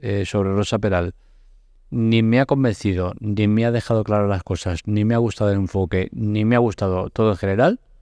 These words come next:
salvo que la serie que está muy bien hecha, la verdad, em, sé que con, viendo los que, eh, el crimen de la Guardia Urbana desde los ojos de Carles Porta,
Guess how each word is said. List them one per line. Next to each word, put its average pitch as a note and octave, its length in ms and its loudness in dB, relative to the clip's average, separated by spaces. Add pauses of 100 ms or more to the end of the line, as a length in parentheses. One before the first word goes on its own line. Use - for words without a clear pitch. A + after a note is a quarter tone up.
(600)
salvo F#2+ 320 -2
que F#2 60 -2
la F2 100 0
serie G#2 240 -2
que F#2 60 -2
está G2 140 -2
muy G2 160 2
bien F#2 160 0
hecha, G#2 220 -2
la F#2 80 -2
verdad, G2+ 280 2 (540)
em, G#2 540 -2 (420)
sé - 380 2
que B2 180 0
con, G#2 800 -2
viendo G#2+ 480 2
los F2+ 220 -2 (180)
que, F#2 1120 -2
eh, - 300 -10
el G#2 100 -10
crimen G#2+ 280 0
de G#2 120 0
la G2+ 260 0
Guardia G2+ 320 0
Urbana F2+ 400 0 (300)
desde F#2+ 380 0
los F#2 220 -2
ojos F#2+ 300 0
de F#2 180 -4
Carles G#2 380 -2
Porta, C#3+ 400 -2